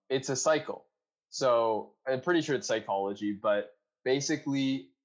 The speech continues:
it has to do with, um, it's basically confirmation bias, um, but in a loop.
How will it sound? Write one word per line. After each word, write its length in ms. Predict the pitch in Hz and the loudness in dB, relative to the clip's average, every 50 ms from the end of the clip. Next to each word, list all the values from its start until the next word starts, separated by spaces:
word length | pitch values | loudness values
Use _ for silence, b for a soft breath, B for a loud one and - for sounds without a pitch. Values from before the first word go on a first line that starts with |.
| _ _ | _ _
it 160 | - 147 139 139 | -2 0 0 0
has 300 | 143 151 160 185 - - | 0 0 -2 -2 0 0
to 100 | 208 170 | -2 -2
do 340 | 123 120 131 135 139 139 | 0 0 -2 0 0 0
with, 240 | 131 127 127 123 120 - _ - 113 113 | 0 0 0 0 -2 -6 _ -2 0 2
um, 320 | 113 107 104 101 95 95 _ _ _ _ _ | 2 0 0 -4 -10 -14 _ _ _ _ _
it's 140 | 156 - - | -6 -6 -2
basically 460 | - 143 156 160 - 170 131 135 123 | 0 0 0 0 -2 -2 -2 -2 -6
confirmation 760 | - - - 123 123 120 - 123 110 101 107 117 - 143 135 | -6 -2 -2 -2 -2 0 -2 -6 -4 -4 -6 -6 -4 -6 -4
bias, 680 | - 120 110 117 127 139 151 160 151 - - - - _ _ 113 | -2 0 2 2 2 2 2 0 -2 -6 -10 -12 -14 _ _ -4
um, 200 | 110 107 101 101 107 | -2 -2 -2 -2 -2
but 180 | 123 123 - | -4 -4 -2
in 120 | 127 127 120 | -4 -4 -2
a 60 | 107 | -2
loop. 380 | 98 95 104 117 147 208 208 | -2 -2 0 -2 -2 -2 -4